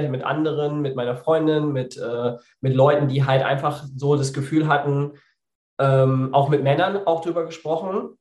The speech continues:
So, und, aber ich merke halt einfach, von Frauen kommt da halt viel mehr eine bewusstere Kommunikation,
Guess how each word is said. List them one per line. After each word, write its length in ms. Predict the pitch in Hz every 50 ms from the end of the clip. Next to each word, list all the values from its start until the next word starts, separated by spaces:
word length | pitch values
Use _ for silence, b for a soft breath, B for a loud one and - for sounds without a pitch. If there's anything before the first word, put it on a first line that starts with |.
| _ _ _
So, 320 | - 143 147 156 151 151
und, 440 | 139 - 143 143 143 143 143 139 -
aber 180 | - 143 139 135
ich 160 | 135 - 135
merke 300 | 131 131 139 - 165 156
halt 140 | 147 - -
einfach, 260 | 143 143 139 147 139
von 220 | - 143 135 135
Frauen 400 | 131 - 131 135 139 151 151 151
kommt 260 | 147 147 143 139 139 139
da 160 | 139 135 135
halt 240 | 135 131 131 131 -
viel 320 | - - - 151 156 143
mehr 220 | 135 135 135 139
eine 200 | 127 123 127 123
bewusstere 760 | - - 135 131 135 147 147 - - - 139 123 123 113 107 -
Kommunikation, 1000 | - 135 123 123 117 113 110 - 107 98 - - 123 113 120 139 - - -